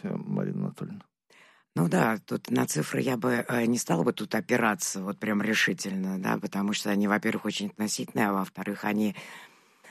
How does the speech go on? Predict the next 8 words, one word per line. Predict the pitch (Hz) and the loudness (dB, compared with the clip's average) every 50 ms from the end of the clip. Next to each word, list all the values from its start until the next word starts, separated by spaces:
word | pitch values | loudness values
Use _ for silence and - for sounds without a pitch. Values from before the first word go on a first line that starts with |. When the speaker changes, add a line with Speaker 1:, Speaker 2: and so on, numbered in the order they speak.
| - - - _ _ - | -20 -20 -20 _ _ 0
Speaker 2:
а, | - 110 110 110 107 104 104 101 - - - _ _ _ _ _ _ _ _ _ _ _ _ _ _ _ _ _ _ _ - | 4 6 6 8 6 6 4 2 0 -4 -8 _ _ _ _ _ _ _ _ _ _ _ _ _ _ _ _ _ _ _ 0
двадцать-тридцать | - 123 120 - - - - 107 113 - - - - - - | 4 4 4 4 2 -2 0 0 0 -2 -2 -10 -12 -12 -8
процентов, | - 101 101 - - 101 95 90 82 98 87 | -4 -4 -4 -2 -2 -2 -2 -2 -4 -6 -4
да, | - 107 107 110 110 104 95 90 - | -2 0 2 4 4 4 4 2 -2
э, | - 98 95 90 90 85 - - | -6 -10 -12 -14 -16 -18 -20 -20
нету | - 92 101 104 107 101 95 85 | -12 -4 0 0 0 0 0 -4
понимания, | - 90 98 98 101 95 87 82 76 73 78 80 _ - - - - - _ _ _ | -6 -2 0 2 2 2 2 0 -2 -4 -8 -12 _ -20 -20 -20 -20 -20 _ _ _
э, | 87 87 82 | -20 -18 -16